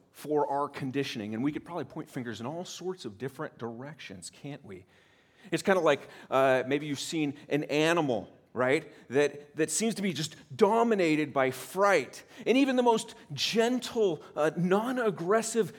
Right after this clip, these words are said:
gestures towards that animal, you see them, them recoil and, and strike out. Someone must have, someone must have really abused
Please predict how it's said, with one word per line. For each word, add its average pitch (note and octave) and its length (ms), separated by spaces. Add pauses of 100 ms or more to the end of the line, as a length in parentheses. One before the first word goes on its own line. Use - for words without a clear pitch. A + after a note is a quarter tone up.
gestures F3 680
towards A3+ 400
that G3 240
animal, F3+ 500 (100)
you A3 100
see C4 160
them, G#3 180 (160)
them G#3 340
recoil G#3+ 640 (720)
and, F#3+ 140
and F#3 180
strike A3 560
out. G#3 480 (320)
Someone C4+ 480
must F#3 300
have, D3+ 180 (380)
someone G3 340
must A2+ 300
have G2+ 140 (100)
really A#2+ 540
abused G#2 840